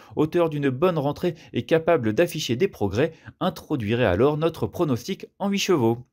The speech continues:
Abonnez-vous pour un euro sans engagement afin de découvrir notre abonnement en V I P. Par exemple, hier, euh, lundi,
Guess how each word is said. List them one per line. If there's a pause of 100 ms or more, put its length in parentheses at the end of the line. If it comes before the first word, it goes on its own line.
(720)
Abonnez-vous
pour
un
euro
sans
engagement (240)
afin
de
découvrir
notre
abonnement
en
V
I
P. (500)
Par
exemple,
hier,
euh,
lundi,